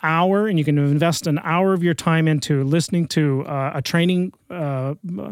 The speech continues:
podcast like this, and you can do nothing with it, then you might as well not even listen to it. Or you can actually take something,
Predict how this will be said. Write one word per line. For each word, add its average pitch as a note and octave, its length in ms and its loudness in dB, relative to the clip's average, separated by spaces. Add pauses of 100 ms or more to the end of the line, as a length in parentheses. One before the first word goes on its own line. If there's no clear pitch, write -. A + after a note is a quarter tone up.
(720)
podcast D#3+ 500 0
like C#3 160 -2
this, G3 320 0 (680)
and D#3 400 2
you D3+ 100 2
can D3 140 0
do C#3 120 2
nothing F#3 380 2
with G#3 160 2
it, A3+ 180 2
then F3 220 0
you D#3 80 2
might D#3+ 140 2
as D3+ 100 0
well D#3+ 160 2
not D3 260 2
even D3 520 2
listen C3 260 -2
to C3+ 140 -4
it. C#3 100 -8 (120)
Or B3+ 180 2
you A3 120 4
can F3+ 140 2
actually E3+ 300 0
take B3+ 360 -2
something, - 480 -8